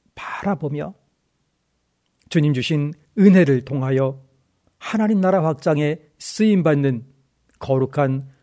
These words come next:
주님의 제자, 하나님의 참 백성 되는 복을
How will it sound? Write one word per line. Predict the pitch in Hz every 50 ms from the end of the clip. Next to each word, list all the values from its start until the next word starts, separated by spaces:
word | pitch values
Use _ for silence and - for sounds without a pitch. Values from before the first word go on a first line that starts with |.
| _ _
주님의 | - - 175 180 180 180 208 214 185
제자, | - 151 143 - 143 135 135 139 - _ _ _ _ _ _ _ _ _
하나님의 | _ - 175 147 147 147 151 160 165
참 | 160 - - 226 214
백성 | 208 180 - - 180 170 160
되는 | 147 147 143 147 139
복을 | 123 135 127 135 143 165 190